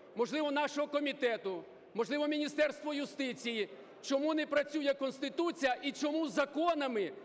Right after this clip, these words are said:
фактично підміняється Конституція. Я можу це стверджувати на прикладі законів про освіту. Я не говорю вже про медицину, там повний завал. І останнє. Ми пропонуємо, щоб Верховна Рада розчистила поле,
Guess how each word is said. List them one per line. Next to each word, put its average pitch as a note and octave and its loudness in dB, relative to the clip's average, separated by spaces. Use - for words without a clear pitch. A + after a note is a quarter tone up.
фактично C#4+ 0
підміняється C#4+ 0
Конституція. C4 -2
Я A#3 2
можу C#4 0
це C4+ -2
стверджувати C4+ 0
на B3 2
прикладі C4+ -2
законів C4 0
про B3+ 2
освіту. A3 -2
Я C#4 2
не C4+ 2
говорю C4+ -2
вже B3+ 2
про C4+ 0
медицину, C4+ -2
там B3+ 0
повний C4 2
завал. F#3+ 0
І C4+ 2
останнє. A3 2
Ми C#4+ 2
пропонуємо, D4 0
щоб B3+ 0
Верховна C#4+ 2
Рада D4 2
розчистила C#4 2
поле, B3+ 2